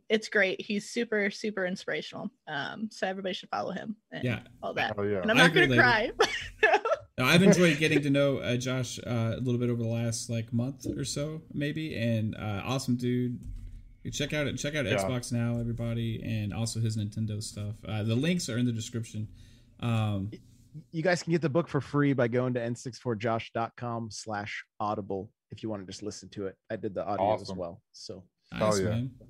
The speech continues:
Speaker 4: if you're not a, if you're not an Audible subscriber, it's free. If you have subscribed, I think it's five bucks. So,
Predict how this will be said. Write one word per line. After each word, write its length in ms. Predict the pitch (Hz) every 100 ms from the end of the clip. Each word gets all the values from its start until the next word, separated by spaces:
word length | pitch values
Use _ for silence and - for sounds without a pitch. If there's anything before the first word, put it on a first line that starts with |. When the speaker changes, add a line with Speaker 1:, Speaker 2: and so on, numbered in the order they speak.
| - -
Speaker 4:
if 200 | 160 170
you're 80 | 160
not 180 | 165
a, 140 | 156 156
if 140 | 139
you're 80 | 147
not 320 | 131 143 139
an 100 | 143
Audible 300 | 123 123 110
subscriber, 640 | 110 101 - 92 85 92 -
it's 160 | 107 -
free. 280 | - 92 -
If 160 | 123 113
you 60 | 117
have 180 | 123
subscribed, 400 | - 104 117 110
I 40 | 107
think 140 | 104
it's 120 | 92
five 200 | - 85
bucks. 280 | - - -
So, 180 | -